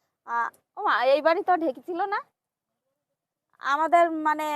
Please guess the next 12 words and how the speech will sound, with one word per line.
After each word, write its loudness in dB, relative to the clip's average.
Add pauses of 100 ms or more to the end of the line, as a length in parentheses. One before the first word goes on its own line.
(440)
পূর্বপুরুষেদের 2
বাড়িতে 2 (3000)
ঢেকিতে -2
মারাও 4
চাল 2
কুটেছে। -4 (480)
তো -10
যাই 2
হোক, 0
এখন -2
আর -2 (420)
ঢেকি, -6